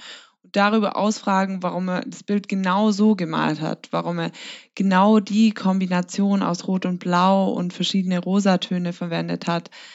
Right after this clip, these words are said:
warum er dünne und nicht dicke Pinsel gewählt hat und mit welchem Zweck.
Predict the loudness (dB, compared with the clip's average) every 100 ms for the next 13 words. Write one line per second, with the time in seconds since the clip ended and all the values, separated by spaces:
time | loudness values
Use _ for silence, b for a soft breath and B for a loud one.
0 | B B -4 -4 -2 -4 -2 0 2 2
1 | 0 -2 -4 -4 -4 -2 0 0 0 -2
2 | 0 0 0 0 0 0 -2 -2 -4 -8
3 | -14 -14 -8 -8 -6 -4 2 2 0 -4
4 | -2 -2 -2 -10